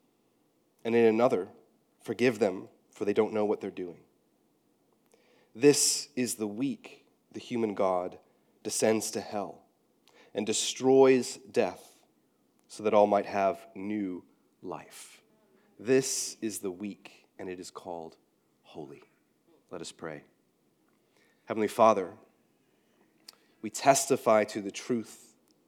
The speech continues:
that you are here. Alleluia. You are here. You are with us. You are for us. You are not against us.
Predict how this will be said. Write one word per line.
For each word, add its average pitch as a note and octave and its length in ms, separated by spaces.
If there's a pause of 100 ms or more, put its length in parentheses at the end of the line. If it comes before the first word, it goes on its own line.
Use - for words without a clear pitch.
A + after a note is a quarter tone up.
(560)
that - 160
you G#2+ 160
are G2 380 (160)
here. - 380 (3000)
Alleluia. G#2 680
You G#2 440
are G2 380 (240)
here. B2 580 (160)
You G2 200
are F#2 100
with G#2+ 420
us. - 540 (340)
You G2 160
are F2+ 80
for B2+ 400
us. A#2+ 260
You A2 120
are F#2+ 40
not F#2+ 200
against F#2 420 (140)
us. - 320